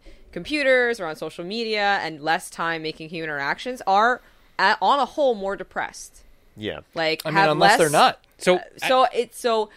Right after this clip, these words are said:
Speaker 1: maybe he is the exception and finding joy in this, and,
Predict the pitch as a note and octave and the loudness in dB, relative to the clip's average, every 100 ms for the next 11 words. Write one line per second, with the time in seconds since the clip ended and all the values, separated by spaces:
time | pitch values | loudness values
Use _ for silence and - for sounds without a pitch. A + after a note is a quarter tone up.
0 | - _ _ G3 E4 F#4 F4+ F4 G4+ - | -20 _ _ 0 0 2 0 0 -2 -6
1 | _ _ - - - - - - A#3+ A3 | _ _ -20 -20 -20 -20 -14 -8 0 4
2 | A#3 A3+ A3 - - F3 G#3 G3 G3+ - | 4 2 -2 -12 -16 -6 -2 -2 -2 -2
3 | F#3+ - G3 F#3+ F#3 D#3+ D#3+ - E3 D#3+ | -2 -4 -8 -8 -8 -10 -12 -8 -8 -8
4 | E3 D#3 E3+ E3 D3+ D#3+ D3+ D3+ D3+ - | -10 -8 -4 -4 -4 -8 -8 -8 -8 -10
5 | - C#3 C#3 C#3 | -14 -14 -16 -20